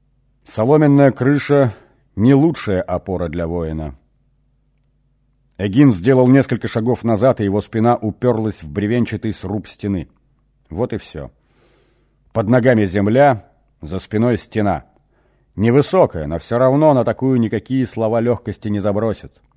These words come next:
Справа стена господского дома, в котором всё больше пламени и всё меньше живых. "Да, Лорма, ты была права. Нужно было оставаться на башне до самого утра. Тогда, глядишь,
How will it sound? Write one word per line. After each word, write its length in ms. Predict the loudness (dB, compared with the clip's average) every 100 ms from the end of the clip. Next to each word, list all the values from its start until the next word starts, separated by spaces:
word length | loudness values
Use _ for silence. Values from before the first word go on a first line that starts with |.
| _ _ _ _ _
Справа 460 | -12 0 4 6 4
стена 320 | 2 0 2
господского 640 | 2 -2 -4 -4 -6 -6 -2
дома, 300 | 0 2 0
в 60 |
котором 380 | -2 -4 -4 -4
всё 180 | -4 -6
больше 380 | -4 -6 -6 -10
пламени 500 | -2 0 0 -2 -4
и 20 |
всё 180 | -6 -6
меньше 340 | -4 -6 -8
живых. 500 | -8 -8 -8 -10 _ _ _ _ _ _ _ _ _ _
"Да, 220 | -2 2
Лорма, 400 | 4 4 2 0
ты 120 | -4 -4
была 200 | -4 -4
права. 600 | -2 -2 0 0 -2 -6 _ _ _ _
Нужно 360 | 2 2 4 4
было 220 | 6 4
оставаться 500 | 4 2 2 2 0
на 140 | 0
башне 320 | 2 2 0 -4
до 100 | -4
самого 400 | -2 -2 -2 -2
утра. 520 | -2 -2 0 -2 -6 _ _ _ _ _ _ _
Тогда, 300 | -14 -6 -4
глядишь, 520 | -4 -4 -4 -6 -12